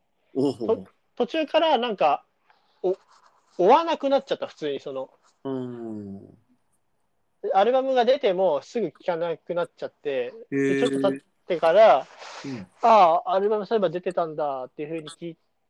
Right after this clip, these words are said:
Speaker 2: て、
Speaker 1: うんうんうんうん。
Speaker 2: ふんふん、今回も東京事変だ。
Speaker 1: ああ、やっぱそんな感じになったんや。
Speaker 2: って、うん、っていう感じ。でもあんまりね、その、めちゃめちゃ深く聞き込んでるとかじゃないので、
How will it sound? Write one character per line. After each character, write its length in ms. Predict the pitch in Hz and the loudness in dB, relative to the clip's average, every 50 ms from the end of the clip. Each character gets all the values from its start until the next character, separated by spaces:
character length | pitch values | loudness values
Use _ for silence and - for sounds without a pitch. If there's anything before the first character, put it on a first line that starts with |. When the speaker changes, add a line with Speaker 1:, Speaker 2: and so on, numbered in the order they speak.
| _ _ | _ _
Speaker 2:
て、 360 | - 220 214 185 139 120 - _ _ | -2 -2 0 0 -2 -4 -6 _ _
Speaker 1:
う 80 | - 143 | -8 -6
ん 160 | 139 127 120 | -6 -6 -6
う 0 | |
ん 40 | - | -6
う 40 | 117 | -8
ん 220 | 120 117 107 - | -8 -8 -8 -10
う 40 | 113 113 110 104 - 98 104 101 | -12 -12 -12 -12 -12 -12 -12 -12
ん。 120 | 98 104 - _ _ _ _ | -14 -16 -20 _ _ _ _
Speaker 2:
ふ 140 | - - 226 | -10 -8 -6
ん 120 | 196 160 - | -6 -8 -8
ふ 140 | - 156 | -10 -10
ん、 160 | 165 151 135 - - - _ _ _ - - _ _ _ _ _ | -10 -10 -10 -14 -18 -20 _ _ _ -20 -20 _ _ _ _ _
今 200 | - 196 202 185 | -4 -4 -2 0
回 200 | - 156 135 139 | -2 -2 -2 -4
も 240 | 143 127 123 - - _ | -4 -6 -6 -6 -8 _
東 180 | - 147 143 135 | -2 -2 -2 0
京 120 | 151 156 | 0 0
事 120 | 151 151 131 | 0 -2 -6
変 200 | 123 127 120 110 | -10 -12 -14 -14
だ。 280 | - - - - - - _ _ _ _ _ _ _ _ _ _ _ _ _ _ _ _ _ _ _ _ _ _ - | -16 -16 -16 -18 -20 -20 _ _ _ _ _ _ _ _ _ _ _ _ _ _ _ _ _ _ _ _ _ _ -4
Speaker 1:
あ 140 | 113 110 | -2 0
あ、 60 | 110 120 | 0 0
や 60 | 147 | -2
っ 40 | - | -2
ぱ 100 | 127 120 | -4 -10
そ 140 | - 139 | -8 -6
ん 140 | 127 123 117 | -6 -6 -8
な 120 | 117 123 120 | -10 -12 -12
感 160 | 123 120 107 | -12 -12 -12
じ 100 | 113 110 | -12 -14
に 60 | 101 | -14
な 60 | 95 | -14
っ 40 | - | -16
た 140 | - - 90 | -14 -14 -14
ん 60 | 82 | -14
や。 60 | - - | -14 -6
Speaker 2:
っ 40 | |
て、 220 | - 262 262 277 277 | -2 0 0 0 0
う 240 | 269 254 254 247 226 | -2 -2 0 0 0
ん、 40 | |
っ 20 | 220 | 0
て 120 | - 285 269 | 2 2 2
い 40 | |
う 120 | 262 247 214 | 2 2 -2
感 300 | - - - 233 233 240 - 240 226 | -4 -2 -2 -2 0 -2 -4 -6 -6
じ。 360 | 196 202 214 220 214 214 226 - - | -6 -4 -2 0 0 -2 -2 -4 -2
で 120 | 226 226 208 | -2 -2 -2
も 100 | 202 - | -2 -4
あ 100 | - 240 | -6 -6
ん 80 | 269 269 | -4 -2
ま 120 | 269 285 | -2 -2
り 100 | 294 294 | -2 0
ね、 160 | 277 285 247 - | 0 0 0 2
そ 140 | - 214 | 0 0
の、 400 | 214 214 214 208 208 208 208 - _ _ _ _ _ _ _ _ _ _ _ _ _ _ _ _ - | 2 2 4 4 4 2 2 -2 _ _ _ _ _ _ _ _ _ _ _ _ _ _ _ _ -4
め 120 | 180 180 190 | -2 0 2
ち 60 | - | 2
ゃ 60 | 277 | 0
め 120 | 294 294 - | 0 0 2
ち 80 | - | 2
ゃ 40 | 277 | 0
深 260 | - - - 311 269 | 0 2 0 0 0
く 80 | - 180 | 0 -2
聞 40 | - | -12
き 220 | - - - - 202 | -14 -14 -12 -12 -6
込 260 | 190 - 254 254 240 | 0 2 2 4 4
ん 40 | 196 | 2
で 80 | 180 160 | 0 0
る 120 | 151 135 | 0 0
と 80 | 160 147 | 0 0
か 100 | 147 139 | 0 0
じ 80 | 143 | 0
ゃ 60 | 139 | 0
な 180 | 143 180 214 214 | 2 2 2 2
い 80 | 190 160 | 2 0
の 120 | 135 123 | -2 -2
で、 260 | 143 143 131 123 - | 0 0 0 0 -2